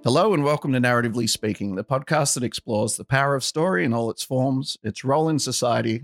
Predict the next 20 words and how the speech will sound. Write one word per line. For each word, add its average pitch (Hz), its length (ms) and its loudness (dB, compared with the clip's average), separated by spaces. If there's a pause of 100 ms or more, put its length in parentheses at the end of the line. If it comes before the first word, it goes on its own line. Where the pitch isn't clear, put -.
and 120 140 0
how 127 100 2
it 117 60 -2
helps - 180 -2
to 107 100 -6
shape 117 300 -4
the 113 80 -4
ideas 113 540 -4 (100)
we 123 100 -2
think 113 220 -6
we 110 120 -6
believe 147 360 0
in. 104 180 0 (800)
I'm 127 140 2
your 127 80 2
work 123 220 2
in 120 100 0
progress 120 400 0
host, 117 300 -2
Harv, 180 480 0